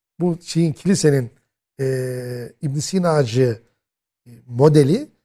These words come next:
e, farklı yorumlamasından hareket ederek ortaya çıkan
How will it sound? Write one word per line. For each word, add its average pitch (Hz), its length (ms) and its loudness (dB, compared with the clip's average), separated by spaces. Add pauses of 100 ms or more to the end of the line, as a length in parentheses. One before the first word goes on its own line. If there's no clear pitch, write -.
(300)
e, 143 120 -10
farklı 160 420 -2
yorumlamasından 147 840 -2
hareket 135 380 -8
ederek 135 380 -4
ortaya 139 320 -6
çıkan - 460 -6